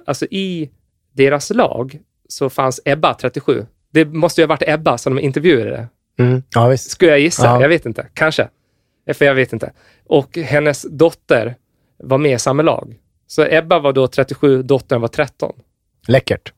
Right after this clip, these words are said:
Speaker 1: Ja, det är ballt.
Speaker 2: Ja, det är det.
Speaker 1: Och det här laget, de vann alltså sex S M-guld. Vi kan ju titta på statistiken.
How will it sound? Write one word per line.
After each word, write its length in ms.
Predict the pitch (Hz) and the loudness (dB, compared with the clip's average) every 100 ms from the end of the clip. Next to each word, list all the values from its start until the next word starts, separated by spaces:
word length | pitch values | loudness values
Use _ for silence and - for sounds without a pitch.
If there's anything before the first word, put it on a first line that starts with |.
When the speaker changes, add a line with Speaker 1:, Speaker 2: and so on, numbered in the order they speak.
| - | -2
Speaker 1:
Ja, 220 | 160 156 | 0 2
det 80 | 151 | 2
är 60 | 127 | 2
ballt. 180 | 117 - | 0 0
Speaker 2:
Ja, 280 | 113 113 113 | 2 4 2
det 80 | 98 | -2
är 40 | |
det. 100 | 104 - - _ _ _ | -6 -12 -20 _ _ _
Speaker 1:
Och 360 | - 175 175 170 _ - - _ _ _ - - | 2 2 2 -2 _ -20 -20 _ _ _ -20 -10
det 200 | - 147 | 0 2
här 160 | 170 | 2
laget, 360 | 175 208 190 185 | 2 2 0 -4
de 300 | 165 156 160 | 0 0 2
vann 220 | 156 156 | 0 0
alltså 180 | 147 - | -2 -6
sex 480 | 139 - 139 - - - | -4 -2 -2 -4 -12 -4
S 300 | 151 147 - | -2 -2 0
M-guld. 720 | 160 165 175 135 127 120 117 123 _ _ _ - | 0 2 2 2 0 -10 -14 -18 _ _ _ -4
Vi 140 | 156 | -2
kan 160 | - 170 | 0 -2
ju 60 | |
titta 320 | 165 180 - | -2 -6 -4
på 120 | 170 170 | -4 -4
statistiken. 960 | - 170 180 - 208 160 - 117 135 | -2 -4 -6 -8 -8 -6 -4 -4 -6